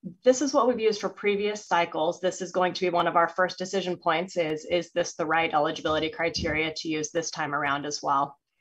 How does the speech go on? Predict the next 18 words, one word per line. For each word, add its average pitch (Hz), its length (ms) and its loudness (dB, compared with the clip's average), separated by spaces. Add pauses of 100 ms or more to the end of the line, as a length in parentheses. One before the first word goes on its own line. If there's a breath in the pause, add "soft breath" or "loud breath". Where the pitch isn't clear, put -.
(840 soft breath)
So 240 280 6
this 302 300 2
slide 202 500 4
shows 175 640 0 (160)
the 160 340 2
system 208 640 2
of 175 180 0
countywide 156 720 -2
interest 165 520 -2
map 151 380 2
that 170 160 0
we've 175 240 -4
used 190 380 2
for 190 140 -2
that 175 200 4
eligibility 156 640 0
criteria 190 560 0
previously. 143 760 -2